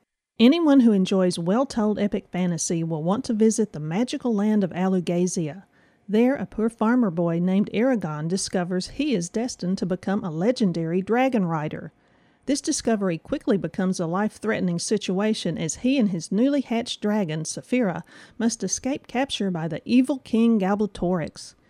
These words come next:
Aragon and Saphira have taken refuge with the Varden, a group of rebels who oppose the evil king.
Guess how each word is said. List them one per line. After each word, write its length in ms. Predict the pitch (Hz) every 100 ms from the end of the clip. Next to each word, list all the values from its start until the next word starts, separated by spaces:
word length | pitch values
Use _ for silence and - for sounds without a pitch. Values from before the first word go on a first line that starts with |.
| _
Aragon 500 | - 269 254 240 240
and 80 | 226
Saphira 560 | 190 180 - 208 202 196
have 180 | - -
taken 340 | 208 196 165
refuge 500 | 175 240 214 185 170
with 160 | 185 160
the 100 | 165
Varden, 580 | 170 196 220 180 147 139 _
a 80 | 185
group 280 | 190 240 196
of 160 | 147
rebels 380 | 165 233 208 202
who 120 | 170
oppose 400 | 165 - 226 233
the 160 | - 208
evil 220 | 202 202
king. 480 | - 202 196 170